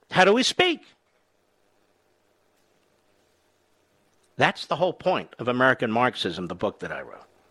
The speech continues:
It's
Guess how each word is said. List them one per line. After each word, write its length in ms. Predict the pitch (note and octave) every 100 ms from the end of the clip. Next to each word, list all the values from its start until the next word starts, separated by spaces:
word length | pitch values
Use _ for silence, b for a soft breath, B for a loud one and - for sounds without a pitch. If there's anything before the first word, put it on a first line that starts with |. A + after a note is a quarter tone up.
| _ _ _ _ _ _ _ _ _ _ _ _ _ _ _ _ _ _ _ _ _ _ _ _ - _ _ _ _ _ _ _ _ _ _ _ _ -
It's 560 | B2+ - - - -